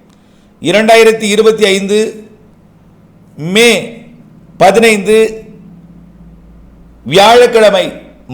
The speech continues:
மதிய நிலவர ஆய்வறிக்கை. அதிகாரப்பூர்வ வானிலை அறிக்கைக்கும் இந்திய வானிலை ஆராய்ச்சித்துறை அறிக்கையை பார்க்கவும். நீலகிரி மாவட்டத்தின் மேற்கு பகுதியில் கனமழை பிடிப்பு தொடங்கியிருக்கு.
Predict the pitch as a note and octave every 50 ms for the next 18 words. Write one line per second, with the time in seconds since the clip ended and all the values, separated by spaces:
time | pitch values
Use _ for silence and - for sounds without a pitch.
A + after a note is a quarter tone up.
0 | C#3+ E3 F#3 G3 G#3 A#3+ B3 A3 A3 G#3+ G#3+ G#3+ G#3 G3+ G3 G3 G3 F#3+ F#3+ F#3
1 | F#3 F#3 F3+ E3 - - - - - _ _ _ _ _ _ _ _ _ _ _
2 | _ _ _ _ D#3 F#3+ G3 A3+ A#3+ A#3 B3 B3+ B3 - B3 B3+ B3 A3 - -
3 | A#3 A#3+ A#3 A3+ A3 G3 G#3 A#3 A3+ A#3+ A3 F#3+ G#3+ A3+ G#3+ A#3+ A#3+ A3+ F#3+ G3+
4 | G#3+ A3 G#3+ G#3+ G#3 G3 G3 G3 G#3 G3+ G3+ G3+ - G#3+ G3+ F#3+ F#3 G3 D#3+ F#3+
5 | G3 G3 G3 G3 F#3+ F3+ G3 F#3 F#3+ A#3 A#3+ - - - - - _ - - -
6 | _ _ _ _ _ _ _ _ _ - C#3+ E3 G3 A3+ B3 C4+ C4+ C4+ C4+ C4+
7 | C4 B3+ A#3+ A#3 A3+ A3+ A#3 A3+ A3+ A3+ - A3+ G#3 G3 G3 G#3+ B3 B3+ - -
8 | B3+ G#3 A#3 G#3+ G#3+ A3+ A#3 F#3 E3+ G3+ G#3 A#3 B3 B3 B3+ A#3+ A#3+ A#3 A3+ A3+
9 | G#3 A3 E3+ G3+ G3 G3+ F#3+ F#3+ G3 F#3 D#3 C#3+ D#3+